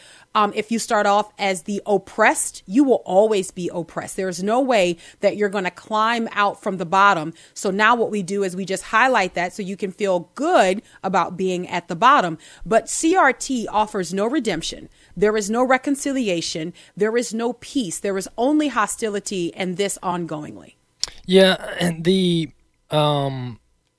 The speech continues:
Speaker 2: this is, this is, there, there's wins and there's losses going on in this fight. And there, there are many people waking up to this. I know yourself, you've done a lot of research on this. You're speaking at churches. You're doing this, uh, video series I talked about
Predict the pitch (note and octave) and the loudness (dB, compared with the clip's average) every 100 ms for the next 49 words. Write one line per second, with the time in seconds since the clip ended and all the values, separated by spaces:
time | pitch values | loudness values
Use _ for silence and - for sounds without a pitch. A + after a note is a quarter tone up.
0 | _ F#3+ B3 - G#3 D#3 B2+ - - - | _ 2 2 2 2 2 0 -4 -6 -10
1 | _ _ _ _ _ _ _ _ _ _ | _ _ _ _ _ _ _ _ _ _
2 | _ _ _ _ F3 G#3 - F#3 C#3+ - | _ _ _ _ 4 4 4 2 2 -2
3 | - - E3 D#3+ D#3 D3+ B2+ B2+ F3 A3+ | -6 2 4 6 4 4 2 0 4 4
4 | G#3 F3 D3 D3 C#3 A#2+ B2 B2+ B2+ - | 4 2 0 0 0 0 0 0 0 -2
5 | G#2 G#2+ A2 G#2+ G#2+ G2 F#2+ G2 - - | -4 -4 -4 -4 -4 -4 -6 -8 -12 -10
6 | B2 B2 B2+ A#2+ - - A2+ F#2 - - | -6 -2 -2 0 0 0 -2 -2 -8 -14
7 | B2 B2+ B2 C3 C3 C3+ C3 C3+ C#3 D3 | -8 -4 -4 0 2 2 2 2 2 4
8 | F#3+ G3 D#3 C#3 - - C3+ D3 F3+ D#3+ | 6 6 6 2 -8 -6 2 6 6 6
9 | - D#3+ C3+ G#2 A2+ - G#2+ A#2 - F2+ | 4 2 2 2 2 0 -2 -2 -4 -8
10 | F#2 - A#2+ A#2+ A#2+ A#2+ - - _ - | -8 -6 -4 0 2 0 -2 -10 _ -4
11 | A#2+ G#2+ - C#3 C3+ C3 B2 B2+ A#2+ A#2+ | 0 2 6 6 6 2 -2 0 2 2
12 | A2 B2 C3 C#3+ B2+ C3+ B2+ A#2+ - A2 | 2 2 2 2 2 0 -2 -2 -4 -6
13 | - B2+ A2 G#2+ G2+ - D3+ C#3 C#3 B2+ | -2 -2 0 -2 -6 0 0 2 0 -2
14 | A#2+ A2+ A2+ A2+ A#2 A2+ A2 G#2+ G#2 - | -4 -6 -4 -2 -2 -2 -2 -4 -4 -4
15 | G2+ G#2+ B2+ A#2+ - B2+ A#2+ A2+ G#2+ A#2 | -4 -2 0 0 0 0 0 -2 -2 -4
16 | - A2 A2 A2 | -4 -4 -4 -4